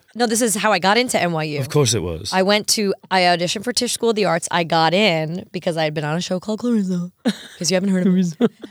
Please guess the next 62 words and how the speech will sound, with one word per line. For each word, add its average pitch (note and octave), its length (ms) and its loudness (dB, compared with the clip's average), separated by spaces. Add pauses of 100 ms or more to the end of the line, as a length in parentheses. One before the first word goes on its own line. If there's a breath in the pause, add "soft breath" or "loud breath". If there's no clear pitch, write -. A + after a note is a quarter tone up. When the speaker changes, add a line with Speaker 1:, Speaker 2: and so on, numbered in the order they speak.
(140)
Speaker 1:
And A3 140 2
then G#3+ 160 4
I, G3+ 240 6
um, F#3 420 4 (120)
and G3+ 140 4
then G#3 240 4
I F#3+ 380 0
got F#3+ 280 2
into G#3 200 0
the G3+ 60 -4
Tisch G3+ 180 -2
School F#3+ 160 0
of F#3 60 0
the G3 80 4
Arts, G#3 220 2
and F3+ 120 0
I F3+ 80 0
just F3 180 -2
quickly F#3+ 280 -2
transferred G3+ 420 -2
to F#3 80 0
a E3+ 40 2
different E3+ 280 -2
division F3+ 320 2
of E3+ 100 4
N E3 120 4
Y D3+ 140 4
U D3 220 2
because D#3+ 220 -2
I E3 40 0
knew E3 100 4
my D#3+ 100 2
grades E3 260 0
wouldn't D#3+ 200 -2
get D3 100 -6
me D#3 180 -4
in. E3+ 220 -2
So - 160 -8
I, G3 160 -2 (160)
I F3 120 0 (180)
tricked - 240 -4
it. - 120 -18 (240 loud breath)
I - 60 -12
tricked - 220 -2
the E3 40 -8
system E3+ 380 0
too. G#3+ 180 0 (520 soft breath)
Um, G3+ 260 2
okay, A3 140 2
m-, G3 180 0 (100)
uh, F#3+ 400 6
movie C#4 280 2
you D4 100 -2
feel B3+ 160 2
like A3+ 160 -2
you F#3+ 140 -2
should A3+ 320 0
have F#3+ 160 -2
watched F3 360 0
but D#3+ 120 -2
haven't E3 500 -4
yet. - 200 -12